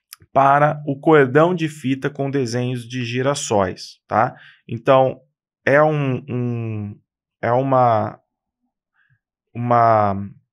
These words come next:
inclusão que nós temos aí na lei em dois mil e vinte e três, que é o artigo segundo A. Então, quan-, a gente sabe que quando nós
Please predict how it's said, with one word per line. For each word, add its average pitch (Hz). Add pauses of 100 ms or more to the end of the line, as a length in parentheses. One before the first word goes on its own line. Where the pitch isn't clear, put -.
(140)
inclusão 127
que 117
nós 113
temos 110
aí 113 (640)
na 120
lei 117 (160)
em 143
dois 143
mil 123
e 110
vinte 117
e -
três, 135
que -
é 139
o 151
artigo 143
segundo 135
A. 123 (760)
Então, 135
quan-, 170
a -
gente 143
sabe 151
que -
quando 180
nós 147